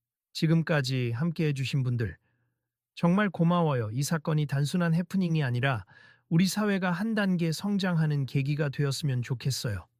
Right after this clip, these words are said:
앞으로도 이런 차별이나 부당함이 보이면 같이 목소리를 내주시길 바랍니. 그리고 혹시 다음 이야기가 어떻게 이어질지 궁금하시다면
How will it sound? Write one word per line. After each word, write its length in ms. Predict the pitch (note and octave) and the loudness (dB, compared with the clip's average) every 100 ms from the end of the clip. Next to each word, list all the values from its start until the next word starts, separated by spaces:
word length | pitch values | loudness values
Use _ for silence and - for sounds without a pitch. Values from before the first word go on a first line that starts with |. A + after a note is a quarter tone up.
| _ _ - - - _ | _ _ -20 -20 -20 _
앞으로도 480 | E3 D#3+ G#3+ F#3 G3+ | 0 2 2 2 2
이런 280 | F3+ F#3 | 2 2
차별이나 760 | F3 - F#3 F#3 D#3 D3+ D3 B2+ | 0 -4 0 2 2 2 2 -2
부당함이 520 | - D3+ D#3+ D#3 D3+ | -4 0 2 2 0
보이면 500 | B2+ C3+ C3 D3 C3+ F2+ _ - - - | 0 0 0 2 0 -2 _ -20 -20 -20
같이 300 | - F3 - | -2 -2 2
목소리를 600 | G#3 E3+ - F3 D#3 E3 | 0 0 0 0 2 0
내주시길 600 | D3+ C3+ - D#3 D#3 D3+ | 2 0 -2 -4 -2 -2
바랍니. 480 | C3+ C3+ B2 A#2+ F2 - _ _ _ _ _ | 0 -2 0 -2 -4 -8 _ _ _ _ _
그리고 320 | G#3 G#3+ G#3+ | 0 2 2
혹시 360 | G3+ - G#3+ G3 | 0 -2 -2 -2
다음 320 | D3+ D#3+ F#3 | 0 2 2
이야기가 460 | E3+ D3+ C#3+ D3 | 2 2 0 -2
어떻게 480 | D#3 C#3+ - E3+ - | -2 -4 -2 -2 0
이어질지 720 | D3+ C#3 C#3 C3+ A#2+ - B2+ | 0 2 0 -2 -4 -4 -6
궁금하시다면 920 | A2+ D3 C#3 C#3+ C3 - A#2 A#2 G#2+ | -2 0 0 0 -2 -2 -2 -2 -2